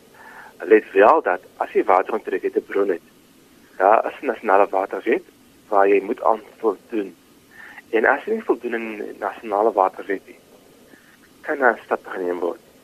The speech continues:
En ek, die kans is groot dat gaan stappe geneem word deur enige persoon wat nou nuwe besighede gemaak het, in terme van boorgate gesink het en water verkoop het.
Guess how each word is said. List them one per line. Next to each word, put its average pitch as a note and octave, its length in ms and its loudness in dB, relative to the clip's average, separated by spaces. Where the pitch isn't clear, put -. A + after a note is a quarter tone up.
En A#2 100 -2
ek, A2 120 0
die A2 140 -12
kans B2 260 0
is B2+ 140 -12
groot A#2+ 240 0
dat F2+ 100 -2
gaan C3+ 300 -4
stappe - 220 -8
geneem F#2+ 280 -6
word F#2+ 140 -6
deur - 120 -10
enige A#2 280 0
persoon - 440 -12
wat G#2 260 4
nou G2+ 120 0
nuwe G2 340 -2
besighede - 520 -10
gemaak C3 520 0
het, D#3+ 160 -10
in G2 120 -10
terme A2+ 260 0
van G2 260 0
boorgate G2 460 -2
gesink - 380 -8
het D3 80 -8
en F2+ 140 -6
water E2+ 380 -2
verkoop C3+ 380 -12
het. E3+ 120 -8